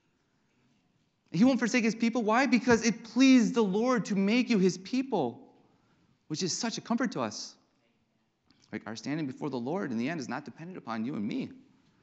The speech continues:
It's dependent upon the Lord himself. It's grounded in God's faithfulness to himself, to his word,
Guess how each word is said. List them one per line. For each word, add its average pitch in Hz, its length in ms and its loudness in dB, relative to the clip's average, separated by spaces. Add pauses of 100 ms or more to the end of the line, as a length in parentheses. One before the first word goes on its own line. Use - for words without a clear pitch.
(920)
It's - 80 -20
dependent 175 340 -6
upon 170 280 -6
the 139 60 -4
Lord 135 280 -4
himself. - 500 -8 (1300)
It's 143 120 -6
grounded 135 720 -4
in 131 280 -2 (280)
God's 175 280 -8
faithfulness 175 560 -4
to - 80 -18
himself, 120 480 -6 (1500)
to 165 120 -8
his 135 140 -4
word, 185 380 -6